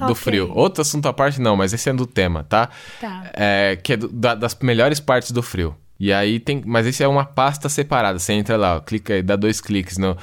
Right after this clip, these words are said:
Speaker 1: inverno, dá dois cliques nessa, nessa, o melhor,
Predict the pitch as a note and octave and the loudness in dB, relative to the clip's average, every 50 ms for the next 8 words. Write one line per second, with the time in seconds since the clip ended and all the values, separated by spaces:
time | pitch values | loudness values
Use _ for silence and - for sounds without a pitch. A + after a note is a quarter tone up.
0 | - - - - F2+ G#2 A2 G#2 F#2+ F#2+ G#2 G2+ G2 G2 G2+ G#2+ A#2 C#3 D3 D#3 | -12 -20 -12 -6 -2 0 0 0 0 0 0 2 2 2 2 2 0 0 -2 -2
1 | D3+ - - - - - G#2 G#2 G#2+ G2 G2 A2+ A#2 A#2 - - A2 G#2+ G#2 - | -6 -10 -20 -20 -18 -6 -2 0 0 0 2 0 -2 -2 -4 -2 -2 -2 -2 -2
2 | G#2+ G#2 G2+ G2 - A#2 G#2+ G2+ F#2+ E2+ E2 F#2+ G2 F#2 - G#2 G2 E2 F#2 G#2 | -2 -2 -2 0 0 0 0 0 0 -2 -2 -4 -4 -4 -4 -4 -4 -2 -2 -2
3 | G#2 F2+ A2 A#2 A#2+ A#2+ A#2 A2 G#2+ A2 B2 C#3+ F3+ A3 - | -2 -2 0 2 2 4 4 4 4 4 4 4 2 -2 -6